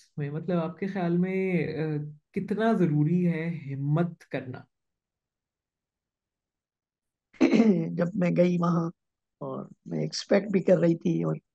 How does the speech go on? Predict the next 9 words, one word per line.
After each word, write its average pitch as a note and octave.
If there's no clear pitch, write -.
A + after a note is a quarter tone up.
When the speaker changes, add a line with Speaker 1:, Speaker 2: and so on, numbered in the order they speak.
Speaker 2:
काफी G3
दूर G3+
दूर F#3+
pregnancy F#3
में F#3
चल, F3
last E3+
days E3+
में D#3+